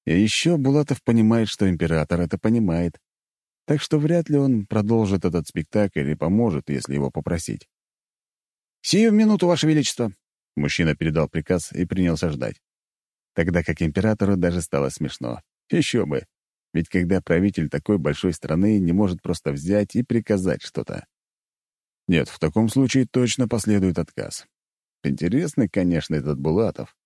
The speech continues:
«Что такое?» — не выдержал старик спустя пять минут. «Не отвечает», — развел руками помощник. «Звонят уже со всех номеров». «Он там что, совсем обнаглел?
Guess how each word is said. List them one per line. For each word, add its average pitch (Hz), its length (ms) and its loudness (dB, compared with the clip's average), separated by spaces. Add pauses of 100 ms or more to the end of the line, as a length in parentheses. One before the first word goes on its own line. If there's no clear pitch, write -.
(880)
«Что 117 380 4
такое?» — 110 580 4 (320)
не 82 160 2
выдержал 76 380 0
старик 82 340 -2 (100)
спустя - 480 -4
пять 80 220 -4
минут. 80 360 -4 (920)
«Не 139 220 4
отвечает», — 151 560 0 (420)
развел 78 400 0
руками 71 340 -4
помощник. 82 440 -4 (800)
«Звонят 160 400 2
уже 170 160 2
со 151 120 -2
всех 160 260 0
номеров». 147 480 2 (920)
«Он 104 320 4
там 123 260 2
что, 120 260 2
совсем 135 540 2
обнаглел? 127 600 2